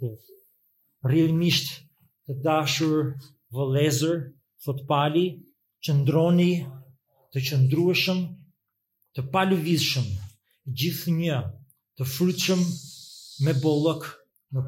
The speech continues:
punët e Perëndis, që është Krishti ai që punon në ju edhe që nuk është kurrë e kot. Dhe kjo është arsye pse Pali ishte i zellshëm, ëm, në besimin e tij njerëz. Në kjo është arsye pse ai donte që Salonika si të ishin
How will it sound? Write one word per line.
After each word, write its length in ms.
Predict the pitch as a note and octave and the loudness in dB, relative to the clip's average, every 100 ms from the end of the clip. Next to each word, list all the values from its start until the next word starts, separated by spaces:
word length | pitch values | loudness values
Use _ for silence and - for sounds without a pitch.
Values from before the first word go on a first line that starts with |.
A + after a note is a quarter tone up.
| C3 | -2
punët 380 | F3 E3 - - | 0 0 -4 -8
e 100 | C3+ | -6
Perëndis, 640 | D3 C3+ C3 C3 F3+ F#3+ - - - _ _ _ _ _ _ - | 0 4 4 4 0 -2 -4 -8 -12 _ _ _ _ _ _ -12
që 180 | D#3+ D3+ | -6 -4
është 300 | - - - - _ _ - | -4 -8 -16 -20 _ _ -8
Krishti 480 | G3 G3 G3 - C#3 C3+ | -2 0 0 -2 -4 -2
ai 280 | C#3 D3+ D#3+ - - - | 0 0 -4 -6 -12 -12
që 140 | D3+ | -8
punon 380 | C#3+ C#3 D3 C#3+ | -6 -4 -2 -2
në 80 | C#3 | -2
ju 220 | B2+ B2+ B2 - _ C3 | -2 -2 -4 -14 _ -2
edhe 160 | C3+ C3+ | 0 2
që 120 | C3+ | 4
nuk 180 | C3+ C3+ | 4 2
është 220 | - - - | -2 -8 -8
kurrë 300 | B2+ B2 A2 - _ _ - | -6 -6 -10 -18 _ _ -18
e 60 | - | -12
kot. 340 | A#2 G2+ - - _ _ _ _ _ _ - | -12 -12 -16 -20 _ _ _ _ _ _ -4
Dhe 100 | F3+ | -4
kjo 140 | F#3 G#3 | 0 0
është 200 | - F3 | 0 -2
arsye 420 | E3 - - F#3 | -4 -6 -2 -2
pse 200 | C3 C#3+ - | -2 -6 -8
Pali 280 | F3 E3+ E3+ | -8 -6 -8
ishte 180 | E3+ | -8
i 80 | D#3+ | -8
zellshëm, 500 | C3+ F3+ F#3 - B2+ - - _ - _ _ _ - - | -8 -8 -8 -8 -10 -14 -18 _ -20 _ _ _ -20 -6
ëm, 320 | D3 D3 C#3 C3 - - C#3 | -2 0 2 0 -4 -8 -2
në 100 | C#3+ | 0
besimin 420 | C#3+ - E3 D#3+ D3+ | 0 0 -4 -4 -4
e 60 | |
tij 120 | D#3 | -4
njerëz. 280 | D3+ D3+ B2+ | -4 -4 -4
Në 80 | D3 | -4
kjo 140 | F3+ D3+ | -2 0
është 140 | E3 | -2
arsye 260 | D3+ - E3+ | -2 -2 -4
pse 140 | E3 | -2
ai 80 | D#3 | -2
donte 320 | C#3 E3+ D#3+ - | 0 -2 -2 -4
që 140 | D3+ | -4
Salonika 480 | - D#3 D#3 F3 D#3 | -2 -4 -4 -2 -2
si 160 | - C3 | -4 -6
të 140 | D#3+ | -4
ishin 260 | - D#3 | -2 -2